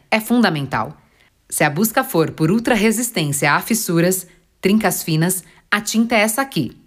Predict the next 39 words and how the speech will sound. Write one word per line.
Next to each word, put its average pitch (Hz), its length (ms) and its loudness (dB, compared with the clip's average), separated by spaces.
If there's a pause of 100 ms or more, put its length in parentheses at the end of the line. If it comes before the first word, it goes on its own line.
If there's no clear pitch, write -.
(520)
Tinta 269 300 2
acrílica 226 460 2
Premium 208 400 0
Ação 208 300 0
do 220 80 2
Tempo 208 320 0
Futura. 147 540 0 (800)
Faça 240 480 0
chuva 160 300 0
ou 151 40 2
faça 202 320 -2
sol, 156 420 -2 (200)
seja 151 320 0
no 151 100 0
calor 165 420 2
ou 165 80 2
no 143 120 0
frio, 151 360 0 (300)
seja 185 300 0
no 180 100 0
litoral 190 540 2
ou 165 120 2
no 220 140 4
campo, 165 420 -2 (360)
tinta 262 320 0
Ação 202 280 -2
do 165 80 -2
Tempo 190 520 0
é 240 100 0
fácil 247 400 -2
de 160 100 0
trabalhar. 139 540 -2 (420)
À 175 120 0
base 196 260 0
de 185 160 0
água, 160 340 0 (300)
de 147 100 -4
rápida 190 380 0
aplicação, 156 680 -2